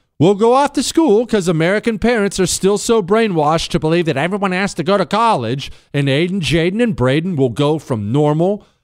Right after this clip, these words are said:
patriotic, wonderful, self-confident young Americans when they're eighteen to twenty-two-year-olds with pink hair and a bunch of piercings in their face who hate their parents and don't come home for Thanksgiving anymore. But hey, everyone's gotta go to college.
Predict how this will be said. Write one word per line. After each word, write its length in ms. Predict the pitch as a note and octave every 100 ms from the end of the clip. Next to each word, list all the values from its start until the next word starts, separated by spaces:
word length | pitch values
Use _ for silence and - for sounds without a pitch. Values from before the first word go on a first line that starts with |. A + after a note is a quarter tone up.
| _
patriotic, 920 | - D3+ E3+ - G3 C#3+ D3 D#3 F3 - _ _ _ G2+
wonderful, 680 | G#2+ D#3 F#3 G#3 - G#3
self-confident 1040 | G#3 - D3+ F3 G#3 - E3 G3 F#3+ G3+ E3
young 220 | C#3+ F3
Americans 640 | G3 D3+ D#3 E3 G3 F3
when 120 | D#3 E3+
they're 180 | F#3 D3
eighteen 680 | D3+ G3 - D3+ C#3+ E3+ - _ -
to 120 | C#3
twenty-two-year-olds 1200 | - E3+ F#3 A3 - A3+ G#3 F3+ C#3+ D#3 D#3+ C3
with 180 | B2 -
pink 300 | G3 A3+ -
hair 340 | E3 E3 F3+
and 160 | F#3+ D3
a 60 |
bunch 320 | C3 E3+ E3
of 180 | E3 C3
piercings 500 | - A3+ - D3 A#2
in 100 | B2+
their 120 | A#2
face 460 | G#2 B2+ A#2+ C#3 - - _
who 100 | D3+
hate 240 | C3 G3 F#3+
their 120 | G#3
parents 500 | F3 G3+ F3 E3+ -
and 100 | D#3
don't 180 | D3+ D#3
come 180 | E3 E3
home 120 | E3+
for 100 | F#3+
Thanksgiving 680 | G#3+ A3+ - C3 F#2+ F#2 F2
anymore. 460 | D#2+ D#2+ C#2+ - _ _ _ _ _ _ _
But 120 | C3
hey, 340 | G3+ C#4 A2+ - _ _ _ -
everyone's 360 | B3+ D4 C#4+ C#4
gotta 240 | D4+ C#4+
go 160 | D#4 C#4+
to 60 |
college. 760 | D4+ D#4+ D#4+ A#3 G3+ - -